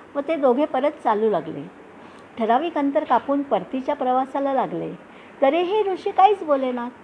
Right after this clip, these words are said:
त्या व्यक्तीचा हात दगड धरून धरून प्रचंड दुखायला लागलेला होता. त्याचा संयम संपला. तो म्हणाला, "भगवान,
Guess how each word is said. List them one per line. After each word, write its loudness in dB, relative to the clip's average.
त्या 0
व्यक्तीचा -2
हात 4
दगड 4
धरून -4
धरून -4
प्रचंड -6
दुखायला -2
लागलेला -4
होता. -10
त्याचा 2
संयम 0
संपला. -2
तो 4
म्हणाला, 2
"भगवान, 0